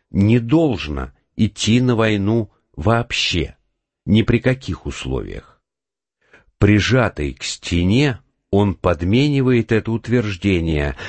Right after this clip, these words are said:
"Конечно, я не имел в виду случаев, когда враг нападает без всякого повода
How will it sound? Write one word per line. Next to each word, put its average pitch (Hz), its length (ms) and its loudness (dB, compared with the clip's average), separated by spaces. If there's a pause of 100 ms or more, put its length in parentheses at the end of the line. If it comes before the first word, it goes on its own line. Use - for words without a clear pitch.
(240)
"Конечно, 113 920 0 (220)
я 117 380 4
не 117 280 0
имел 113 360 2
в 90 40 -4
виду 98 380 -2
случаев, 117 680 0
когда 98 400 0
враг 113 400 -2
нападает 95 680 -2
без 90 200 -4
всякого 90 560 -2
повода 135 540 0